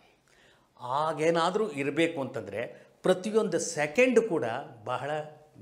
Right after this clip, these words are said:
ನಿ-, ನಿಗವಾಗಿ ಇರಬೇಕು ಅವನು. ಇವತ್ತು ಏನಾದರೂ ಮಾಡಿಬಿಡ್ಬೋದು, ನಾಳೆ ಅದರ ಪರಿಣಾಮ producer ಮೇಲೆ ಬೀಳುತ್ತೆ.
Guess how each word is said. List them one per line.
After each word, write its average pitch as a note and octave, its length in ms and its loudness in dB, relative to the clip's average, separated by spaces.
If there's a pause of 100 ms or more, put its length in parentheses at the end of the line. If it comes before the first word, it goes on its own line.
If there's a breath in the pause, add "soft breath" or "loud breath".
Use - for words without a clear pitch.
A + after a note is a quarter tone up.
ನಿ-, A2+ 460 -8
ನಿಗವಾಗಿ F3 580 0
ಇರಬೇಕು B2+ 440 -4
ಅವನು. F#2 260 -16 (400 loud breath)
ಇವತ್ತು C#3+ 420 0
ಏನಾದರೂ F3 460 6
ಮಾಡಿಬಿಡ್ಬೋದು, C3+ 800 -2 (200 loud breath)
ನಾಳೆ C#3+ 240 2
ಅದರ B2+ 200 0
ಪರಿಣಾಮ C#3 560 -2
producer C3+ 580 -2
ಮೇಲೆ A2 180 -8
ಬೀಳುತ್ತೆ. - 420 -18